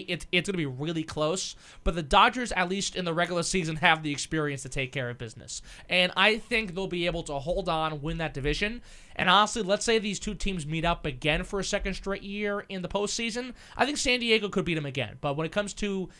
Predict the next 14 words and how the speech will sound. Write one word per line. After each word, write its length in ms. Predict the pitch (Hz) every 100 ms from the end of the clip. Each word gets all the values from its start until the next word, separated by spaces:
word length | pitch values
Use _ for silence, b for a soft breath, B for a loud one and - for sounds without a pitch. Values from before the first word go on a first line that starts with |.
| b -
one 260 | 143 208
sixty-two, 720 | 247 240 - 226 - 185 175 156
the 100 | 139
regular 300 | 175 202 196
season, 520 | - 160 147 147 139 B B
the 80 | 147
Dodgers 400 | 156 185 180 175
will 220 | 170 180
win 320 | 151 151 143
the 160 | 131 147 -
N 140 | 151
L 180 | 143 139
West 300 | 131 123 -
again. 260 | 127 104